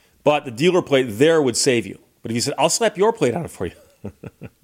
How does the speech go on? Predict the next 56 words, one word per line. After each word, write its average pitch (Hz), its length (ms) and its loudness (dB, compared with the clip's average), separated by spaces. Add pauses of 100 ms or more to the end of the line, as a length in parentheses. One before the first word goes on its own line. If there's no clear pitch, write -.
(580)
<laughs> 143 420 -6
you 139 180 2
might 143 280 4
have 120 240 0
problems." 107 520 -2
So 107 140 0
there 117 240 4
you 120 140 6
go. 110 140 4
Max, 127 360 0
thanks 131 200 0
for 113 60 -10
sending 120 260 -2
it 98 40 -10
from 101 140 -8
times 123 280 -2
colonist 117 360 -2
dot 101 160 -2
com. 120 260 -4 (440)
Louise 123 340 2
Dixon 135 400 -2
wrote 117 180 4
it. 113 80 -8 (380)
"Car 185 320 4
dealership 180 560 0
appeals 147 400 0
five 156 300 2
and 160 60 -2
a 139 40 0
half 139 200 0
million 143 540 0
dollar 127 300 4
award 127 340 2
to 113 60 0
woman 120 260 0
critically 160 380 0
injured 127 400 0 (320)
when 127 180 2
she 131 120 -2
was 117 100 0
struck 139 320 0
by 117 160 2
a 104 40 2
vehicle." 131 340 0
Of - 80 -10
course, 131 220 0
I'll 113 60 -2
point 123 220 0
out 139 160 2
to 117 80 -4
you 107 80 0
that 101 160 0
the 98 80 -18
good 151 180 2
news 104 220 -2
is 95 220 -2